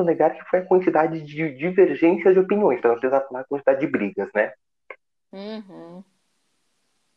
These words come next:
Speaker 1: Agora, qual foi a, a briga que mais te marcou, que você mais lembra?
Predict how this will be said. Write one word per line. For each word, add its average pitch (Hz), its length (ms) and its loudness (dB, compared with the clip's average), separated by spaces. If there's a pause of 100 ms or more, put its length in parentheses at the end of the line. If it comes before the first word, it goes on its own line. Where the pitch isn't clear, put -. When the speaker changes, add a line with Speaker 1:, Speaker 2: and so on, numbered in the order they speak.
(580)
Speaker 1:
Agora, 123 560 2
qual 180 320 0
foi 170 160 2
a, 156 120 2 (260)
a 139 120 -2
briga 147 360 -2
que 151 160 -4
mais 165 280 -2
te - 100 -8
marcou, 147 300 2
que - 100 -18
você 151 200 -6
mais 156 300 2
lembra? 107 280 0